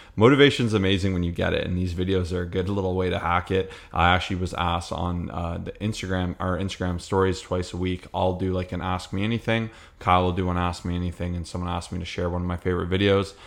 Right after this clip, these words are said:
So I shared a little three-minute video there, which was absolutely amazing. And if you're not following us on Instagram, I definitely recommend you do it. Like, we've just really been trying to put great content there. We spend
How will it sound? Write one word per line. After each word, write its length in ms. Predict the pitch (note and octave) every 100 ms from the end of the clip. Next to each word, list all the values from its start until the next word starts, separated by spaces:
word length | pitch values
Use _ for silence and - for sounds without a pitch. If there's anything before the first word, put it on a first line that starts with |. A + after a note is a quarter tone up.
| -
So 140 | - F#2
I 40 |
shared 220 | F2 F#2
a 20 | F2
little 180 | F2+
three-minute 440 | E2 - F#2 F2+ E2
video 280 | E2+ E2+ E2+
there, 220 | E2+ E2+
which 180 | E2+ -
was 120 | D#2+
absolutely 540 | B1 E2+ - F2+ F2
amazing. 560 | F2 F2 F#2 F#2 G2+ G2+
And 160 | F2+ - - -
if 160 | - -
you're 80 |
not 240 | G2+ G#2 -
following 200 | G2+ G#2
us 140 | F#2
on 80 | F#2+
Instagram, 520 | F#2+ F#2 - G2+ G2
I 80 | F2
definitely 340 | E2+ F#2 -
recommend 460 | F#2 F#2 - F2+ F2+
you 80 | F2+
do 220 | F#2 F#2
it. 160 | G2 -
Like, 200 | F2+ -
we've 120 | F#2+
just 220 | F2+ F#2
really 280 | F#2 F#2 F#2+
been 140 | F#2+ F2+
trying 240 | - F2+
to 60 | F2+
put 260 | - F#2
great 260 | - F#2+ F#2+
content 500 | - F2+ F2+ F#2 F2+
there. 200 | F#2+ F#2
We 80 | F2+
spend 320 | - F#2